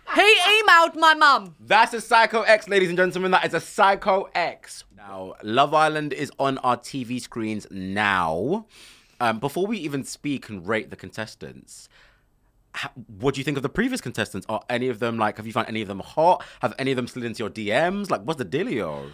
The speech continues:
Speaker 1: Oh my God, one of them actually did. What was his name? It was the guy, I think it was from a couple seasons ago, and
Speaker 2: Hmm.
Speaker 1: he was, was he Welsh? Brad.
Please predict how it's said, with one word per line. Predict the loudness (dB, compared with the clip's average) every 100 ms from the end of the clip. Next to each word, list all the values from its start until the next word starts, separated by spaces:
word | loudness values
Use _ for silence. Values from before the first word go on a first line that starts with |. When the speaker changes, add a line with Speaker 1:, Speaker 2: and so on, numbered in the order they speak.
| _
Speaker 1:
Oh | -6 -4
my | -2 -6
God, | -4 -6 -6
one | -8 -8
of | -8
them | -10
actually | -10 -10 -12 -14
did. | -12 -12 -12 -18 -20 _ _ _ _ _ _ _ -10
What | -10 -8
was | -10
his | -10
name? | -8 -8 -10 -12 -16 -20 -20 _ -20 -20 _ _ _ _ _ _ _ _ -10
It | -10
was | -10 -10
the | -4
guy, | 2 2 2 -4
I |
think | -6 -10 -10
it | -12
was | -12
from | -10 -10
a |
couple | -10 -12 -14
seasons | -10 -10 -10 -12 -14
ago, | -12 -12 -12 -12
and | -12
Speaker 2:
Hmm. | -10
Speaker 1:
he | -10 -10
was, | -10 -10 -10 -12 -18 _
was | -18 -14
he | -16
Welsh? | -16 -16 -16 -18 -20 -20 -20 -20 _ _ _ -20 _ _ _ _ _ _ _ _ -20 _ 4
Brad. | 6 6 2